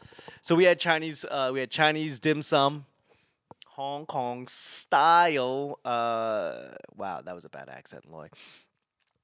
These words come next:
And then we, uh, we gallivanted around, uh, Vegas. Now, if you've ever been to Vegas, uh, there's a shit ton of casinos, and on the Strip, they are, like, the most extravagant. And you go,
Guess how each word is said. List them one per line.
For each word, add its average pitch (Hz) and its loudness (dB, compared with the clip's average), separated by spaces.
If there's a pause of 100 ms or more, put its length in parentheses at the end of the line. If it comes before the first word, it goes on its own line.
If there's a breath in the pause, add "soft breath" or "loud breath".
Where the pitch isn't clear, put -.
And 127 -8
then 127 -2
we, 123 -2
uh, 104 -2
we 120 -6
gallivanted 120 -2 (100)
around, 107 -8 (180)
uh, 95 -12
Vegas. 98 -10
Now, 104 -8
if 104 -14
you've 139 -8
ever 151 2
been 135 -4
to 131 -4
Vegas, 120 -4 (680)
uh, 95 -6
there's 110 -6
a 117 -10
shit - -4
ton 139 -2
of 127 -8
casinos, 113 -6
and 113 -10
on 120 -4
the 117 -6
Strip, - -2 (360 soft breath)
they 117 -4
are, 113 -4
like, 110 -8
the 113 -12
most 107 -6
extravagant. 113 -2 (1080)
And 110 -12
you 110 -14
go, 110 -2